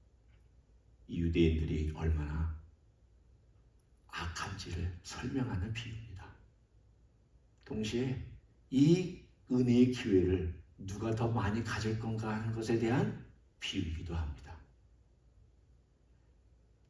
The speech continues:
그리고 하나님의 나라가 어떻게 퍼져나갈지에 대한, 이방인들과 죄인들과 무지한 자들과 알지 못하는 자들과 흑암에 있는 자들에게 어떻게 하나님의 복음이 들어가서 그 낮은 자리에 있는 자들이 그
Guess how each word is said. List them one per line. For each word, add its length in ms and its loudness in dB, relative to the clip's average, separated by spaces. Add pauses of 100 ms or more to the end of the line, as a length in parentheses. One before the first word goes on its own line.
그리고 240 6
하나님의 420 4
나라가 320 2
어떻게 400 0
퍼져나갈지에 800 0
대한, 240 -8 (120)
이방인들과 1040 -2 (100)
죄인들과 920 -2 (1080)
무지한 500 4
자들과 500 2
알지 220 2
못하는 420 -2
자들과 420 0
흑암에 520 4
있는 240 2
자들에게 440 0
어떻게 340 -4
하나님의 400 -4
복음이 320 -4
들어가서 640 0
그 500 2
낮은 340 4
자리에 280 6
있는 200 4
자들이 360 2
그 160 -8